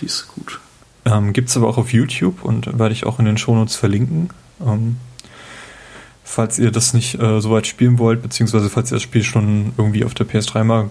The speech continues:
Speaker 2: gespielt habt und jetzt, äh, das eben nachschauen wollt, äh, kann man sehr empfehlen, ist sehr, sehr schön gemacht. Und das andere ist zu Halo zwei, äh, Remaking the Legend,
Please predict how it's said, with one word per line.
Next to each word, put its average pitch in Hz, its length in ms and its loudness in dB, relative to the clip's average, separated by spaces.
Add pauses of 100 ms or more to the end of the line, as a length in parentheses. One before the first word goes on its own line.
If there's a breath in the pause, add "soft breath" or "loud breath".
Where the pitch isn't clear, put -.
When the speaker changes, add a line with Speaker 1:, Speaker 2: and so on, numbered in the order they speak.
Speaker 2:
gespielt 117 440 0
habt 107 260 -4
und 107 260 -4
jetzt, - 380 -6
äh, 123 100 -4 (420)
das - 200 -8
eben 107 260 0
nachschauen 110 460 0
wollt, 110 240 2
äh, - 240 -4
kann - 140 -4
man 110 100 4
sehr 107 140 4
empfehlen, 123 400 2
ist 120 100 -2
sehr, 113 120 2
sehr 113 120 0
schön 113 180 2
gemacht. 110 500 0
Und 120 540 0
das - 200 -6
andere 127 420 2
ist - 340 0
zu 117 400 2
Halo 113 320 4
zwei, 123 680 0
äh, - 100 -2
Remaking 113 880 2
the 110 60 2
Legend, 104 520 -2